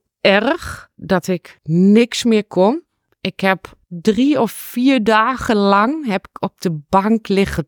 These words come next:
trillen. Ik zat helemaal vast. Zelfs de ambulance is geweest, die is gebeld.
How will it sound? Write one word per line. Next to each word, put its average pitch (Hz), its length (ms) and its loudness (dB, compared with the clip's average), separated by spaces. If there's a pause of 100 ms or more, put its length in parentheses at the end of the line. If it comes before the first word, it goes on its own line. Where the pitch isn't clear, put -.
trillen. 202 640 0 (220)
Ik - 80 -20
zat - 380 -6
helemaal 208 960 2 (360)
vast. - 840 -4 (240)
Zelfs 202 380 -2
de 175 160 -2
ambulance 190 720 2
is - 140 -4
geweest, 202 640 2
die 208 340 0
is 196 240 0
gebeld. 170 680 0